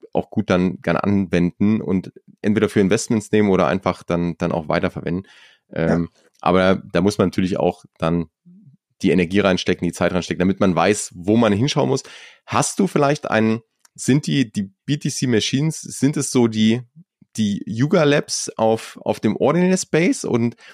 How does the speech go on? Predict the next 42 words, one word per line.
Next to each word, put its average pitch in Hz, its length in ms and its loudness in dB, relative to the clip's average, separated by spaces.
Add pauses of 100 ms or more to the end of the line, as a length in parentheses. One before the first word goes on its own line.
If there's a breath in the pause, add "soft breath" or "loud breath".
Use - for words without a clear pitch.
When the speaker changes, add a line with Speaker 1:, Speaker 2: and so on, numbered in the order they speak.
(240 loud breath)
Speaker 1:
wenn 107 280 2
ja, 120 240 2
was 123 240 -2
wären 113 180 2
vielleicht 110 260 0
auch - 120 0
so - 120 -2
die 92 120 0
Punks? 135 400 -2
Hast 120 180 -4
du 117 60 -2
da 117 380 0 (340)
so - 200 0
Äquivalente, 123 540 2
wo 139 60 -2
du 120 60 0
sagst, 110 260 -2
hey, 120 80 0
das, - 240 -8 (640 soft breath)
also 107 200 -2
es 104 120 0
gibt - 160 -2
so 131 100 2
ein 113 60 0
paar 123 240 0
Blue 127 180 2
Chips, - 300 -4
gibt's - 180 -2
vielleicht 98 240 0
jetzt 117 160 0
schon, 139 120 2
oder 113 100 4
so 101 80 0
ein 92 80 0
paar 110 160 -2
Projekte, 113 280 -2
die 95 120 2
einfach 95 320 -2 (480 soft breath)
gerade 95 340 2
sehr 98 260 2
gut 104 260 -2
abliefern. 107 720 0